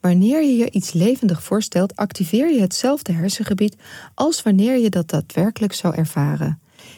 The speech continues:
En door bijvoorbeeld positieve beelden te visualiseren, kun je dus hersengebieden activeren die verband houden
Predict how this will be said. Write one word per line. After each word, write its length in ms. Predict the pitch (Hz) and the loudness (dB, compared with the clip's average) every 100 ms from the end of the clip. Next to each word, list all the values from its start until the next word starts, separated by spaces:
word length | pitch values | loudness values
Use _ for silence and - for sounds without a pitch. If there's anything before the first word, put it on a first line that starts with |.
| - | -12
En 180 | - 175 | -2 2
door 140 | 185 | 2
bijvoorbeeld 640 | 170 156 - 170 160 156 - | 2 2 2 2 2 0 0
positieve 640 | 190 214 - - 175 147 | 0 0 -2 -4 -2 0
beelden 340 | 156 220 220 | 2 2 2
te 100 | 185 | 0
visualiseren, 960 | 165 165 151 139 139 139 156 156 185 285 _ - - _ | -2 -2 0 -2 -2 -2 -2 0 0 -2 _ -20 -20 _
kun 220 | 247 349 | -2 2
je 100 | 311 | 2
dus 300 | 220 190 - | 2 0 0
hersengebieden 640 | 170 226 - - 202 208 - | -2 -2 -2 -2 0 0 0
activeren 680 | 165 - 151 - 175 208 196 | -2 -4 -6 0 2 2 0
die 140 | 165 | -2
verband 380 | - 139 160 220 | -2 0 2 2
houden 420 | 208 208 208 233 | 2 2 0 -2